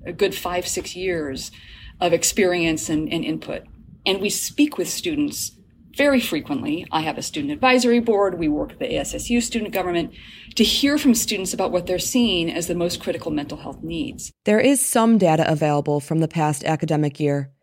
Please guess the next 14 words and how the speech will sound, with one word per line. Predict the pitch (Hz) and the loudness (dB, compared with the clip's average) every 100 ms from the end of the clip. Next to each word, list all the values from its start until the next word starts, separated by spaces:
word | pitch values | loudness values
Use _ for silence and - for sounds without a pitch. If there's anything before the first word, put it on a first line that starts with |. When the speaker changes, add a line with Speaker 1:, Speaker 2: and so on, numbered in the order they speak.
| _ _ | _ _
Speaker 2:
and | 196 | 0
it | 208 - | 0 0
calls | 208 226 254 | 2 4 4
into | 254 | 2
question | 240 180 175 - 175 175 | 2 2 0 0 0 2
how | 196 190 | 2 4
aligned | 196 175 175 | 4 2 2
the | 175 | 2
university | 180 180 180 175 - 175 | 2 2 2 0 0 -2
really | 156 208 220 190 160 | 2 2 4 6 4
is | 147 139 139 | 2 0 0
with | 156 143 | -2 -2
student | - 160 151 | 0 2 2
needs. | 151 135 - - - | 2 0 -2 -10 -14